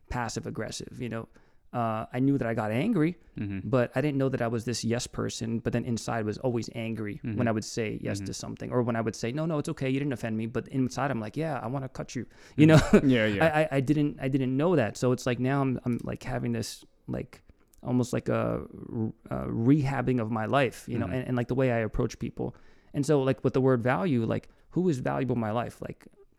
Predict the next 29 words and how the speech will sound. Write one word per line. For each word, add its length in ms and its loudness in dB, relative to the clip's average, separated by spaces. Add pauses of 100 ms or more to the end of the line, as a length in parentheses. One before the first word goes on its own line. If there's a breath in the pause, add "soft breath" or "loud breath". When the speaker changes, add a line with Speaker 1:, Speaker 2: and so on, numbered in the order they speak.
(200)
Speaker 1:
I, 100 -6 (180)
I, 220 0 (240)
I, 220 0 (120)
I 80 -2
truly 440 0
know, 240 2
like, 200 -2
who 220 2
is 180 -2
of 140 -2
value 320 -6
of 80 -8
my 140 -6
life. 240 -6
And 100 -14 (360 soft breath)
what 120 -6
kinda 140 0
sucks 260 -2
is 100 -4
with 120 0
that 180 0
is 140 -4
not 200 -2
everyone 540 0
within 360 -2
that 240 -2 (440)
sphere 400 2
of 100 0
value 480 -4